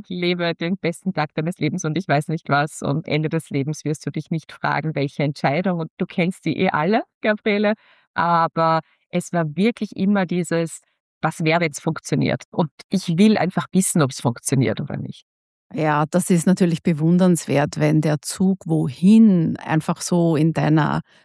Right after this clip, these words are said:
Speaker 2: Persönlichkeit auch so, so stark ist, weil viele haben ja schon Verlustängste, ja, dieses:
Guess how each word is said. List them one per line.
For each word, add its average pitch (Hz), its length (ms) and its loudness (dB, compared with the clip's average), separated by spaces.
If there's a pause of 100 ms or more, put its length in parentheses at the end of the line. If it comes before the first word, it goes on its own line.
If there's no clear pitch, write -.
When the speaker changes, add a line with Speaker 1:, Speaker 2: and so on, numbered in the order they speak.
Speaker 2:
Persönlichkeit 170 920 2
auch 127 180 -2
so, - 480 0
so 170 180 0
stark - 460 -4
ist, 160 140 2
weil 165 80 2
viele 202 340 4
haben 160 160 2
ja 160 80 4
schon 202 320 2
Verlustängste, 160 1040 -2
ja, 123 240 -2
dieses: 165 520 0